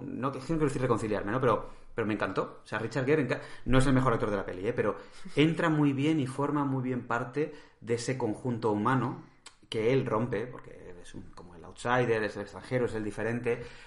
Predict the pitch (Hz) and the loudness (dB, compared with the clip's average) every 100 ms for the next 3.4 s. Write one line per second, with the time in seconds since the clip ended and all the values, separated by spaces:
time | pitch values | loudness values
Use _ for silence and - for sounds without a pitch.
0 | - - 120 117 123 160 165 143 131 113 | -14 -2 2 4 4 2 2 0 0 0
1 | 104 95 101 95 90 104 107 98 92 101 | 0 0 0 0 -4 -6 -6 -6 -4 -8
2 | - 131 139 - - 92 92 107 - - | -4 -4 -4 -10 -10 -8 -8 -10 -12 -14
3 | - - - | -18 -18 -18